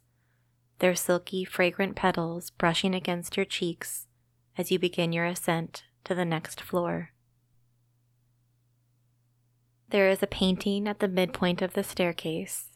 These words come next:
and it's quite large, hanging in a gilded frame, surrounding a somewhat blurry but unmistakable image, a humanoid figure staring into a strange light in the sky, almost storm-like,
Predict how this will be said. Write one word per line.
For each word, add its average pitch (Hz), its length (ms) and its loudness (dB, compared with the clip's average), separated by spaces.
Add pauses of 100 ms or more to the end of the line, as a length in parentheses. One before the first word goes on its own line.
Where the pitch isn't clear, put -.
and 180 160 0
it's 180 100 -6
quite 185 300 2
large, 170 640 -2 (760)
hanging 202 460 6
in 196 120 4
a 185 80 2
gilded 185 420 2
frame, 170 600 0 (920)
surrounding 175 560 2
a 185 100 -2
somewhat 175 420 0
blurry 175 520 0
but - 140 -4
unmistakable 180 800 -2
image, 165 640 -6 (880)
a 185 80 -2
humanoid 185 560 0
figure 170 640 0
staring 170 520 -2
into 170 260 -2
a 170 60 0
strange 180 540 -2
light 175 260 2
in 175 200 -4
the 190 80 -6
sky, 165 560 -2 (560)
almost 175 360 0
storm-like, 170 760 -2